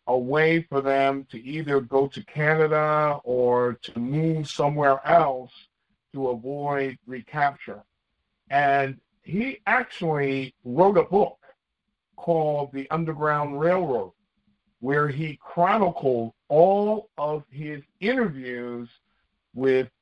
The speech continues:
escaped enslaved people. And in fact, one of the ones that came to his office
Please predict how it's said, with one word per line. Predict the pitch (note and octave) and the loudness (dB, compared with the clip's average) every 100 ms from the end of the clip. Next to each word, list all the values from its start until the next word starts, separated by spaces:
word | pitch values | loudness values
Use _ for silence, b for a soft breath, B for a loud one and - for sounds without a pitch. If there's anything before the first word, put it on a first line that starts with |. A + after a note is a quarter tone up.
| _ | _
escaped | B2 B2 _ D3+ D3+ D3+ - _ _ _ _ _ | -10 -10 _ -2 -2 -2 -8 _ _ _ _ _
enslaved | A#2+ A#2 - B2+ B2 B2+ B2 A2+ _ _ _ - | -12 -12 -6 0 2 2 0 -6 _ _ _ -8
people. | A#2+ G#2+ G#2 - _ _ _ _ _ _ | -6 -4 -6 -6 _ _ _ _ _ _
And | C#3 C#3+ C#3+ | 0 2 0
in | C#3 - | -2 -2
fact, | F#3+ B3 E3+ C3 - _ _ _ _ _ B2 A#2+ | 4 4 4 0 -10 _ _ _ _ _ -20 -4
one | D3 A#3 F#4 A4 | 4 6 6 2
of | - F#3+ D#3+ | -2 -2 -2
the | |
ones | D#3+ D3 F3 F#3+ F#3+ D3 | -6 -4 -2 -2 -4 -6
that | D#3 D3+ | -8 -8
came | - F#3 G3+ A3 G#3 | -10 -6 -6 -6 -10
to | - D#3 | -12 -12
his | C3+ C#3 C#3 B2+ - _ _ | -10 -8 -8 -8 -14 _ _
office | E3+ A#3+ B3 C#3 B2+ | 4 4 4 -4 -6